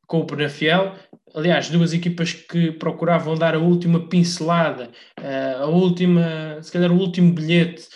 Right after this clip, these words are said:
para o comboio da, da subida, e por isso foi um jogo muito intenso, muito disputado, jogadores com muita tensão, muitos despiques,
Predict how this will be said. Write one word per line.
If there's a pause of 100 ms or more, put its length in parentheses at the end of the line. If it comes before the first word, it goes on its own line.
(160)
para
o
comboio
da, (340)
da
subida, (240)
e
por
isso
foi
um
jogo
muito
intenso,
muito
disputado, (160)
jogadores
com
muita
tensão,
muitos
despiques,